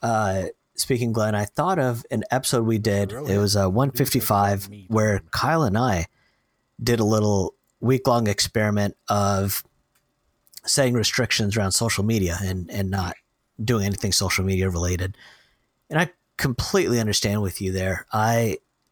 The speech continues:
Speaker 1: have a Facebook account, but it, you know, it, it'd been so long since I'd really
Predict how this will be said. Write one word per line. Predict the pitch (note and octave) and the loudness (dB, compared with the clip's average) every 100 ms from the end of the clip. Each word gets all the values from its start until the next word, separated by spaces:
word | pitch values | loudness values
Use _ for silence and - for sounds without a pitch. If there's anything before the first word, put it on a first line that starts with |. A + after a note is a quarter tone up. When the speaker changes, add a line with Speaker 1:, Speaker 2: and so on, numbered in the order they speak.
| _ _ - | _ _ -2
Speaker 1:
have | C#3 C#3+ | 2 2
a | |
Facebook | C#3 C3+ C3 - C3 | 2 2 2 0 0
account, | A#2+ - A#2 A#2 - _ _ _ _ _ | 0 2 2 0 -2 _ _ _ _ _
but | A#2+ A2+ A2+ G#2+ G2+ F#2+ _ _ _ _ _ _ _ _ - | -8 0 2 2 2 -2 _ _ _ _ _ _ _ _ -10
it, | A#2+ - G#3 - | -10 -10 -20 -6
you | C3 | -2
know, | A2+ | 0
it, | A2+ A#2 - | 0 -2 -2
it'd | C3 | -2
been | B2+ G#2+ F#2+ | 0 0 0
so | - - D3 | 0 2 2
long | B2 A2+ A2 | 4 2 2
since | - G2 - | 0 -2 0
I'd | G2+ G2 | 0 2
really | E3+ E3+ B2 G2+ | 2 2 2 0